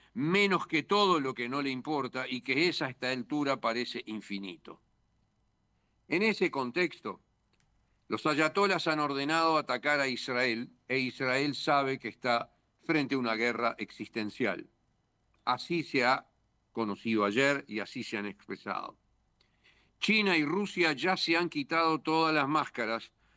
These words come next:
apoyando no solo a Irán, sino a sus tentáculos armados. Para enfrentar una lucha existencial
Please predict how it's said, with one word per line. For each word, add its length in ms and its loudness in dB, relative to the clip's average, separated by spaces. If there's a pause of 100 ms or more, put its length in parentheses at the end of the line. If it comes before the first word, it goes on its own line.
(160)
apoyando 640 2
no 140 2
solo 340 0
a 80 2
Irán, 380 0
sino 260 -4
a 60 -4
sus 200 -10
tentáculos 720 -2
armados. 500 -2 (1040)
Para 200 4
enfrentar 640 2
una 220 4
lucha 340 0
existencial 1000 -4